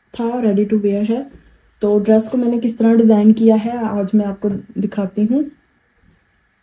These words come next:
तो इसकी shirt ये देखें इस तरह panel वाली थी, Center panel इसका अलग था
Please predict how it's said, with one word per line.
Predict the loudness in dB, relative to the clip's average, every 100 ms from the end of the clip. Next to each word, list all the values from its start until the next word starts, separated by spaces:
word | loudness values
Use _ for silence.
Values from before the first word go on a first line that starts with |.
| _ _ -2
तो | 2 4 4
इसकी | 2 -2
shirt | -4 2 2 4
ये | 2
देखें | 2 2 -2
इस | -4 0
तरह | 0
panel | 2 -2 -2 -2
वाली | 2 0
थी, | 2 -2 -2 -10 _ _ _ _ _ _ _ _ _ _ _ _ -20 _ _ -20 _ _ _ _ _ _ _ _ _ _ _ _ _ _ _ _ _ _
Center | -4 0 2 0
panel | 2 2 2 2
इसका | -2 -4 -2 -2 -2 -4
अलग | -2 -2 -4
था | -6 -4 -6